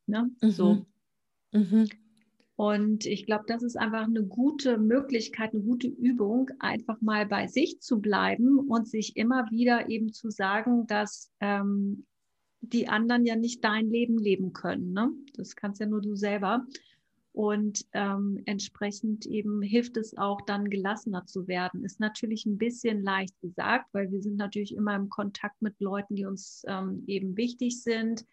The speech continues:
Speaker 1: äh, deren Meinung wir schätzen oder eben zumindest auf die wir hören aus verschiedenen Gründen. Und, äh, deshalb hilft es in Gelassenheit einfach mal wirklich zu prüfen, wessen Meinung ist mir wichtig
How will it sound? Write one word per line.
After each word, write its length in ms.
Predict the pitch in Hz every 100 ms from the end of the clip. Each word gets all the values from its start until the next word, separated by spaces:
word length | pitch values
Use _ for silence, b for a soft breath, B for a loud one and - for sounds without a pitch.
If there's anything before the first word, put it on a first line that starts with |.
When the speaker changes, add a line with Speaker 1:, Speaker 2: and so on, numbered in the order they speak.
| b b _ -
Speaker 1:
äh, 200 | 202 202
deren 320 | 196 202 196
Meinung 460 | 190 202 233 254 240
wir 400 | 240 226 220 214 -
schätzen 840 | - 240 233 - - 233 233 233 -
oder 500 | 196 202 196 190 185
eben 260 | 196 196 196
zumindest 460 | - 190 196 196
auf 160 | 196 190
die 160 | 190
wir 180 | 180 180
hören 280 | 220 247 240
aus 200 | 214 214
verschiedenen 560 | 214 - 214 214 202 190
Gründen. 680 | 190 208 208 - 208 214 214 b b b b b
Und, 500 | 208 202 196 202 196
äh, 200 | 202 196
deshalb 400 | 196 196 208 202
hilft 360 | 202 233 226 -
es 240 | 220 -
in 220 | - 208 202
Gelassenheit 840 | 196 190 214 233 226 214 214 -
einfach 420 | - 202 208 208 202
mal 380 | 196 190 196 196 _ _ _ _
wirklich 440 | 220 247 269 247
zu 220 | - 196 190
prüfen, 880 | - 277 _ _ 262 294 294 302 370 - _
wessen 460 | 240 190 254 - 247
Meinung 360 | 208 214 220 214
ist 220 | - -
mir 180 | 190 175
wichtig 500 | 202 - 302 381